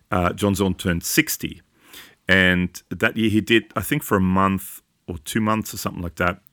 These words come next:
all over New York, they did a whole bunch of sort of his sixtieth birthday celebration concert series. And he did, again, every style of music you can possibly imagine. And they did sort of celebrated birthday and, and his music and stuff. So, uh,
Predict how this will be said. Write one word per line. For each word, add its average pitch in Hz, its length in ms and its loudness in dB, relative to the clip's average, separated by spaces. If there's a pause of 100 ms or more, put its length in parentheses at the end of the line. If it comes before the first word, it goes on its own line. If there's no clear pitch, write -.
(160)
all 107 180 4
over 98 160 4
New 92 120 2
York, 92 380 2
they 87 100 -2
did 95 120 2
a 95 60 2
whole 98 140 0
bunch 92 400 -2
of 90 100 -4
sort - 180 -2
of - 100 -10
his 95 120 -2
sixtieth - 500 -2
birthday 92 360 2
celebration 85 840 -2
concert 101 380 -2
series. 85 400 0 (580)
And 101 160 2
he 104 120 4
did, 123 320 4
again, 113 320 4
every 110 380 2
style 101 280 0
of 98 60 2
music 95 260 2
you 95 80 0
can 90 60 0
possibly 92 300 -2
imagine. 87 440 0
And 87 220 -4
they 92 100 2
did 92 140 -2
sort 90 180 -4
of - 160 -16
celebrated 123 640 4 (240)
birthday 92 580 2
and, 82 200 -6 (200)
and 85 200 -4
his 90 180 -6
music 90 260 -2
and 87 120 -6
stuff. - 240 -4 (640)
So, 131 400 6
uh, 117 260 4